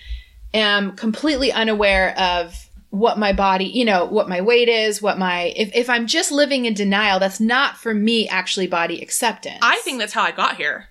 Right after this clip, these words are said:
Speaker 1: Yeah.
Speaker 2: I went through about a six-month period of just out of sight, out of mind, wearing literally, like, the baggiest sweatshirts and leggings. And, I mean, I ate, like, you know, like an angry teenager.
Speaker 1: Yeah.
Speaker 2: And I really,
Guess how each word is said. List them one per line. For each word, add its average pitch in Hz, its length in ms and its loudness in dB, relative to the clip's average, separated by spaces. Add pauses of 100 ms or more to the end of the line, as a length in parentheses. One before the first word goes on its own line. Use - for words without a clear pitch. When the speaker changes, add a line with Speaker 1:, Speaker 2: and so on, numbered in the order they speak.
Speaker 1:
Yeah. 311 220 2
Speaker 2:
I 302 320 2
went 302 220 0
through 285 140 -4
about 214 180 0
a 208 40 -12
six-month 226 540 -4
period 202 640 -2 (320)
of 185 600 0
just 190 640 -2 (440)
out 233 180 2
of 233 60 -6
sight, 226 220 -2
out 196 160 0
of 190 60 -6
mind, 185 640 -2
wearing 220 520 2
literally, 208 400 0
like, 175 280 -2
the 196 80 -6
baggiest 190 600 -4
sweatshirts 196 600 -2
and 185 140 -6
leggings. 180 580 -4
And, 175 320 -4 (640)
I 247 60 -4
mean, 226 160 0
I 226 160 0
ate, 214 260 -2
like, 185 240 -2
you 262 80 -6
know, 185 80 -6
like 190 140 -6
an 180 100 -6
angry 190 240 -6
teenager. 208 640 -8
Speaker 1:
Yeah. 165 280 -4 (260)
Speaker 2:
And 220 80 -2
I 208 80 0
really, 214 500 -2